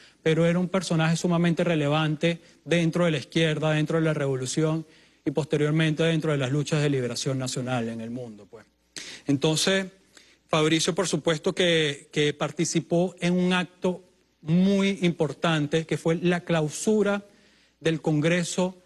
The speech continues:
Latinoamericano de Juventudes. Ahí, este, Fidel Castro,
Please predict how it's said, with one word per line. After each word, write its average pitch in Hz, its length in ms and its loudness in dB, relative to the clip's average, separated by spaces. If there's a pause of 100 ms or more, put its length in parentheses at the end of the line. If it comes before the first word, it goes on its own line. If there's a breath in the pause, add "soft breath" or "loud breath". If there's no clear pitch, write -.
Latinoamericano 175 1000 0
de 143 80 0
Juventudes. 139 960 -2 (520)
Ahí, 160 540 0 (400 soft breath)
este, 147 580 0
Fidel 156 520 -2
Castro, 175 600 -2